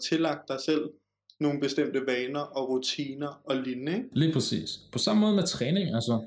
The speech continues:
Speaker 2: mange kunne gå ind i træning og sige, "Vi gør det for sundhedens skyld." Men der vil jo klart også ske noget med udseendet på det, øh, på den front.
Speaker 1: Mm.
Speaker 2: Og, øh, det er jo selvfølgelig positivt, om man så, øh,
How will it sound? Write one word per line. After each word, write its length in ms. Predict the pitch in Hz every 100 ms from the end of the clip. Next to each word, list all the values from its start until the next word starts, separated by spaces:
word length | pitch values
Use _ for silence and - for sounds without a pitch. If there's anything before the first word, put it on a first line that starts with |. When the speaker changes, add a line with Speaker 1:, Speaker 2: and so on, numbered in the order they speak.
| -
Speaker 2:
mange 440 | 117 117 139 151 - - - _ _ -
kunne 180 | 127
gå 100 | 143
ind 140 | 135 139
i 80 | 131
træning 360 | 120 120 131
og 60 | 117
sige, 160 | 117
"Vi 60 | 110
gør 140 | 113 113
det 100 | 113
for 60 |
sundhedens 440 | - 139 139 120 107
skyld." 200 | 104 - - _ _ _ _ - -
Men 460 | 117 113 107 107 - -
der 120 | 107
vil 80 | 98
jo 80 | 104
klart 340 | - 107 85 -
også 280 | 110 107 -
ske 220 | - 110
noget 200 | 110 107
med 80 | 113 135
udseendet 560 | 156 147 - - - _ _
på 100 | 107
det, 240 | 101 98 - -
øh, 200 | 101 107
på 80 | -
den 160 | - - -
front. 220 | 131 151
Speaker 1:
Mm. 160 | 147 - _ _ _
Speaker 2:
Og, 400 | - 110 101 98
øh, 40 | 98
det 580 | - - - _ _ -
er 40 | 104
jo 40 |
selvfølgelig 360 | - - 104 -
positivt, 480 | 170 - 143 - -
om 100 | 117
man 200 | 110 107
så, 280 | - 107 101
øh, 320 | 92 92 -